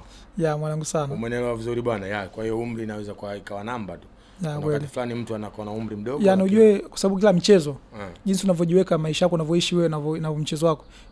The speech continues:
Speaker 1: ndio utaishia hivyo hivyo. Lakini ukijiweka kwamba muda wote una, una care, kufanya mazoezi, kufanya nini? Yaani kujiweka, yaani katika mfumo wa kim-, wa kim-, wa kinini, wa ki-, wa ki-professional,
Speaker 2: Mm.
Speaker 1: utaishi hivyo hivyo.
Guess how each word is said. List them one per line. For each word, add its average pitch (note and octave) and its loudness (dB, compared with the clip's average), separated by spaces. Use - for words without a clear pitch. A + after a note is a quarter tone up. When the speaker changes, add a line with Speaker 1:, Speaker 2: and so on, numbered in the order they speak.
Speaker 1:
ndio E3 -4
utaishia D#3 0
hivyo D3+ 0
hivyo. C#3 -4
Lakini F3 2
ukijiweka F#3+ 6
kwamba F#3 4
muda F#3 8
wote F#3+ 4
una, D#3 0
una D3+ -4
care, F3 4
kufanya F3 2
mazoezi, E3+ 2
kufanya D#3 0
nini? F3 4
Yaani G3 8
kujiweka, F#3 8
yaani F#3 6
katika F3 4
mfumo F#3+ 6
wa D#3+ 4
kim-, F3+ 0
wa E3 2
kim-, E3+ -2
wa E3 2
kinini, E3+ 2
wa D#3 0
ki-, E3+ 0
wa E3 0
ki-professional, D#3+ 0
Speaker 2:
Mm. G2+ -10
Speaker 1:
utaishi D#3 -2
hivyo C#3+ -6
hivyo. C#3+ -8